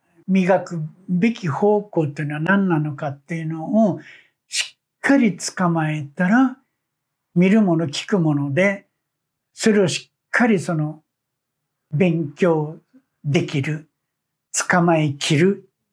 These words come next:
というやる気がありさえすれば、センスとかは必ず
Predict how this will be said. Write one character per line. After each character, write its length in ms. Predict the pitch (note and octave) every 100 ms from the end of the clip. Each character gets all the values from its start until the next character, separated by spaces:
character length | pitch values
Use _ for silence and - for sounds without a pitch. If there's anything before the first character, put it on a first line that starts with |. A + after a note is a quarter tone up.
| _
と 80 | G3+
い 220 | G3 A3
う 420 | G#3 B3+ B3+ C#3 - _ _ - _ _ _ _ _ _ _ _ _ _ _ _ _ _ _ _ _
や 140 | F3+ G3
る 180 | F3+ -
気 140 | B3+
が 220 | G#3+ -
あ 60 | F3+
り 120 | E3+
さ 180 | - F#3
え 80 | F#3
す 140 | -
れ 140 | G3 G#3
ば、 360 | C4 A#3 E3+ B2 _ _ _ _ _ _ _ _ _ _ _ _
セ 260 | - - F#3+
ン 100 | F#3+
ス 280 | - - C#3+
と 200 | - D#3+
か 400 | - D#3 D#3+ - _ _ _ _ _ _ _ _ _ _ _ _ _ -
は 260 | G#3 G#3+ - -
必 100 | F3 F3 G3+ A#3
ず 260 | G#3 C3+